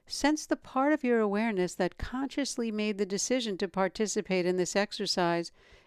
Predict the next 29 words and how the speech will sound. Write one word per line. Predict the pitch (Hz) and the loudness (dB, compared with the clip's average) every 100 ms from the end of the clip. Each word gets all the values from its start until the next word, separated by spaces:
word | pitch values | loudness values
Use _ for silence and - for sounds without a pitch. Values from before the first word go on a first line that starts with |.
| - | -4
and | 185 190 | 0 4
right | 208 214 - | 4 2 0
now | 220 214 180 170 180 _ _ | -2 0 2 0 -4 _ _
is | 190 190 | -4 0
actually | 240 - 190 185 | 0 -2 -4 -6
telling | - 240 254 196 | -4 -2 0 2
you | 175 170 180 - _ | 2 2 0 -6 _
to | - | -8
sit | - - 240 | -2 -2 -2
still | - - 185 175 180 202 | -4 -2 0 0 0 -2
and | 233 214 | -4 -4
complete | - 226 - 294 294 | -4 -6 -4 0 0
it. | 202 - - - _ _ _ _ _ _ _ _ _ _ _ _ _ _ _ _ _ _ _ _ _ _ _ _ _ 220 | 0 -4 -12 -20 _ _ _ _ _ _ _ _ _ _ _ _ _ _ _ _ _ _ _ _ _ _ _ _ _ -4
It | 180 | 4
has | 226 214 | 4 4
the | 214 208 | 2 2
ability | 196 202 208 202 | 2 2 2 -2
to | - 190 | -2 2
recognize | 202 196 208 180 175 165 | 2 2 0 0 0 0
the | 175 | 0
value | 170 170 175 175 | 2 2 4 2
of | 170 | 0
self-development | - 170 170 - 170 180 180 170 160 - | -2 -4 -2 -4 0 2 2 0 -2 -4
and | 175 | -4
compels | 196 180 175 214 220 180 | -2 -2 2 4 4 2
you | 175 | -2
to | 175 | -2
get | 175 175 | 0 2
up, | 180 170 | 2 0